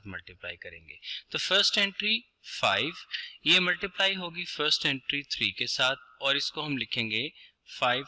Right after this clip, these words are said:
टाइम्स थ्री और इनको हम ऐड करेंगे second entries के साथ, second entries की product के साथ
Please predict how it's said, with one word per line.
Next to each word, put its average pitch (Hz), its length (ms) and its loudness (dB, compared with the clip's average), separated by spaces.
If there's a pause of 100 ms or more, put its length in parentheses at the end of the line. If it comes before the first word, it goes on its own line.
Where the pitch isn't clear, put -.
(120)
टाइम्स 107 640 0
थ्री 113 340 -2 (480)
और 190 300 2 (120)
इनको 208 300 -2
हम 214 280 -8 (120)
ऐड 190 300 2
करेंगे 170 380 4
second 226 460 2
entries 113 500 2
के 110 140 -6
साथ, 104 320 0 (100)
second 170 340 0
entries 160 440 0
की 185 140 -6
product 131 580 0
के 110 100 -4
साथ 104 300 -4